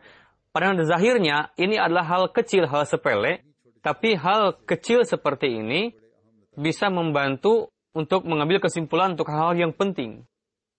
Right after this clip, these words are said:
Misalnya, dari ini terbukti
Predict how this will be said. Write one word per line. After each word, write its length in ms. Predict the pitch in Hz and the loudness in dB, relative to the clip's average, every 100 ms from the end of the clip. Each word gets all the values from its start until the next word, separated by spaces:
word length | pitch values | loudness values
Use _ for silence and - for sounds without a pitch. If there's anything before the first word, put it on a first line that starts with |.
| _ _ _ - | _ _ _ -6
Misalnya, 720 | 147 151 135 147 190 208 - _ 120 120 _ _ 123 120 _ _ _ - | -4 -2 -2 0 -2 -4 -10 _ -20 _ _ _ _ _ _ _ _ -12
dari 320 | 143 156 170 | -2 0 2
ini 160 | 175 233 | 0 2
terbukti 720 | 190 147 190 226 143 120 - | 2 2 2 0 -2 -4 -6